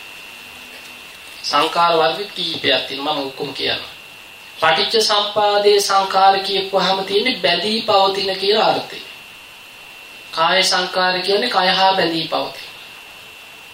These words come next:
වචී සංඛාර කියන්නේ වචනයත් එක්ක බැඳිච්ච විතක්ක විචාර. චිත්ත සංඛාර කියන්නේ හිතත් එක්ක බැඳී පවතින.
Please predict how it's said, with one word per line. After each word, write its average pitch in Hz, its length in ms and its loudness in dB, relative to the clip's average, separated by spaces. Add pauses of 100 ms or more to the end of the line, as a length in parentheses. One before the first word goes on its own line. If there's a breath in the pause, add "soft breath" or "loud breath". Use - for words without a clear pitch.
(220)
වචී 156 420 2
සංඛාර 202 580 2
කියන්නේ 233 260 2
වචනයත් 226 640 0
එක්ක 240 220 -2
බැඳිච්ච 170 480 0 (280)
විතක්ක 165 440 -2
විචාර. - 440 -4 (680)
චිත්ත 196 360 0
සංඛාර 208 600 2
කියන්නේ 233 320 0
හිතත් 202 200 -4 (240)
එක්ක 202 260 2
බැඳී 175 360 0
පවතින. 143 420 -2